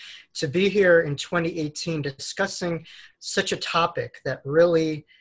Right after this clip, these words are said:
um, has drawn a lot of attention. And I think I'm incredibly grateful of all those who have come before me, you know, from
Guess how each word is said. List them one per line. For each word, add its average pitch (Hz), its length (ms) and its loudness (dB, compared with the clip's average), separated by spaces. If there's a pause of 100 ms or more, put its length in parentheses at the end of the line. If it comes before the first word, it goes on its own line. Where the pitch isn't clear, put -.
(220)
um, 139 400 0
has 143 240 -4
drawn 156 320 0 (400)
a 160 80 0
lot 160 180 0
of 165 80 2
attention. 151 560 -6 (380)
And 139 180 -6
I 135 80 -6
think 160 400 -8
I'm 143 300 -8
incredibly 180 560 0
grateful 139 720 -6 (560)
of 135 320 -6
all 180 180 2
those 185 300 -2
who 170 100 0
have - 140 -2
come - 280 -8
before 151 440 -4
me, 123 260 -10 (300)
you 139 80 -10
know, 135 120 -2
from 135 560 -4